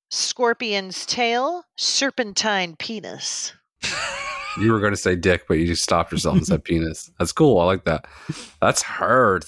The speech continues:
Speaker 2: Uh, who goes first?
Speaker 1: Uh, Nate.
Speaker 3: <sighs> Feels like bait, but I'm, uh, the kind of animal that eats bait. Yum, yum, yum. I'm gonna say serpentine <laughs> penis.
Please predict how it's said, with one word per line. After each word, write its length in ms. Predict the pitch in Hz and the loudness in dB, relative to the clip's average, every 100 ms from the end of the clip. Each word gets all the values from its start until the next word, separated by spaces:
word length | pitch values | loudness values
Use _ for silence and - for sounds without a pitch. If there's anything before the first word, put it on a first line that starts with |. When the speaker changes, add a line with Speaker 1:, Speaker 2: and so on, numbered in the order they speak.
| - | -6
Speaker 2:
Uh, 200 | 104 101 | 0 2
who 120 | 131 | 4
goes 180 | 139 127 | 4 2
first? 480 | - 175 139 - - _ _ _ _ _ _ _ _ _ _ _ _ _ - | 4 2 2 -4 -8 _ _ _ _ _ _ _ _ _ _ _ _ _ -8
Speaker 1:
Uh, 320 | 202 190 190 180 120 | -2 0 0 -2 -8
Nate. 580 | 190 185 147 - - - _ _ _ _ - | -4 -2 -2 -6 -12 -14 _ _ _ _ -10
Speaker 3:
<sighs> 880 | - - - - - - _ _ - | -8 -8 -8 -12 -16 -20 _ _ -2
Feels 240 | 123 117 | 2 4
like 240 | 120 117 - | 2 -2 -2
bait, 300 | 117 107 - _ - | -2 -2 -6 _ -10
but 160 | 110 107 | -6 0
I'm, 400 | 113 117 117 120 | 4 4 4 4
uh, 200 | 123 117 120 _ _ - | 2 0 -8 _ _ -12
the 200 | 131 117 | -2 0
kind 240 | 131 139 | 4 4
of 60 | 139 | 6
animal 320 | 147 156 165 | 6 6 6
that 180 | 160 165 185 | 6 2 4
eats 240 | 190 185 | 4 4
bait. 300 | - 233 - | 2 2 2
Yum, 220 | 135 151 180 | 2 4 4
yum, 220 | 190 202 | 4 4
yum. 240 | 202 165 | 4 4
I'm 100 | 139 | 4
gonna 160 | 147 147 | 4 4
say 200 | - 143 | 6 4
serpentine 540 | - 143 143 139 143 120 | 4 0 0 4 4 6
<laughs> 20 | |
penis. 720 | 151 120 104 - - - | 4 4 4 2 2 0